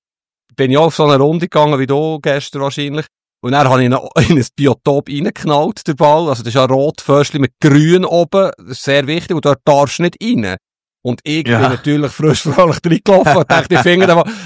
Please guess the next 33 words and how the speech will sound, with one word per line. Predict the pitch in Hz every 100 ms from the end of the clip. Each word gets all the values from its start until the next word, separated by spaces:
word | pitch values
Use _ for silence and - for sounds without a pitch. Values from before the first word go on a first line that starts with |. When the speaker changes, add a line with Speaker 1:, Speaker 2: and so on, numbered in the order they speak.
| 135
Speaker 1:
ein | 117 127
riesen | 143 151 156 143 147
Z | - 135 147 -
S | 147 -
bekommen, | 143 143 139 151
der | 135
Platz | - 131 151 -
verboten, | 151 135 143 -
an | 135
diesem | 135 135
Tag | 135 127 123
eine | 113
mega | 127 131 110
peinliche | - 117 107 113 110
Szene | - 107 101 104
gewesen. | - 90
Aber | 165 147
ja, | 123 113 92
das | 123 -
passiert | 139 147 127
auch | 117 113
nicht. | 101 98 - - _
<laughs> | 202 - 196 - 92 -
Speaker 2:
Gut, | 147 117
weißt | 131 147 147
du, |
was |
auch | 147 165 180
allen | 175 180
passiert | - 160 175 170
oder | 151 139
eben | 135 127
nicht? | 139 160 -